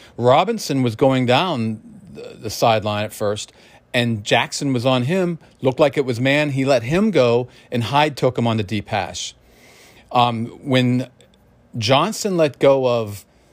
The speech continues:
uh, I should, I'm gonna do this on a little video, actually. When Johnson let go of, uh, Hill, and it, he, that was because a running back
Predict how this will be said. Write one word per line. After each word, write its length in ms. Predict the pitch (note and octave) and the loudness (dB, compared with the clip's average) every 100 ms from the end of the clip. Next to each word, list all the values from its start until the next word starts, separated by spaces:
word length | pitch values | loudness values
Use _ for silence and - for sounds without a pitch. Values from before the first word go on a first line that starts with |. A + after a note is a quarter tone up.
| _ _ - - _ - | _ _ -20 -20 _ 0
uh, 400 | A#2 G2+ F2 F2 G2 - | 0 2 -2 -6 -10 -2
I 120 | D#3 | -2
should, 180 | - D#3+ | 2 2
I'm 80 | |
gonna 140 | D3+ D#3 | 4 2
do 80 | D3+ | 2
this 160 | C3 | 2
on 60 | C3+ | 0
a 40 | |
little 240 | A#2+ A#2 G2+ | 2 2 2
video, 380 | G#2 G#2 F#2 | 0 2 0
actually. 500 | E2+ E2+ - F2+ F#2 - _ _ - | 0 -4 -10 -10 -12 -14 _ _ -6
When 160 | B2+ | -4
Johnson 540 | A#2 C3+ E3+ F3+ G3 F3 | 0 2 2 0 -2 -4
let 400 | D3 C#3 C3 - | 0 0 2 4
go 300 | C3 B2 A#2 | 4 4 0
of, 180 | G#2 | 0
uh, 180 | G#2 F#2 | 0 0
Hill, 500 | E2+ D3 A2 F#2 F#2 - | 0 2 2 2 -2 -4
and 160 | A2+ | -2
it, 180 | B2+ - | -2 -4
he, 240 | A2 A#2 B2 - | -6 -6 -6 0
that 200 | B2+ C3 | 0 0
was 120 | A#2+ | -6
because 320 | C#3+ B2+ B2 | -6 0 2
a 80 | A#2 | 2
running 420 | A2 A#2+ D3+ D3+ | 2 2 2 0
back 380 | A2+ G2+ F2+ | 0 0 -4